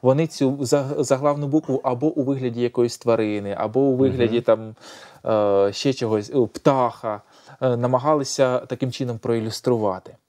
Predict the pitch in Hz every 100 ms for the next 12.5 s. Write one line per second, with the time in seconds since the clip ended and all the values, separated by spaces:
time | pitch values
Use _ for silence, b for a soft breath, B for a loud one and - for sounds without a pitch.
0 | B B B - 107 104 104 156 180 -
1 | 175 160 147 139 170 196 - - 113 107
2 | - - 139 190 175 107 - 113 147 151
3 | - 120 120 120 131 131 123 117 113 120
4 | 113 110 113 117 104 98 92 95 95 95
5 | 95 87 80 - - - - - - 107
6 | 107 127 131 143 180 117 113 110 107 -
7 | - 107 101 123 B B B - 117 110
8 | 107 104 104 101 101 101 98 127 131 165
9 | 143 135 135 127 123 - 127 139 139 127
10 | 127 - 170 151 120 110 113 123 131 131
11 | - 120 127 - 98 87 - 110 101 113
12 | - 143 139 139 135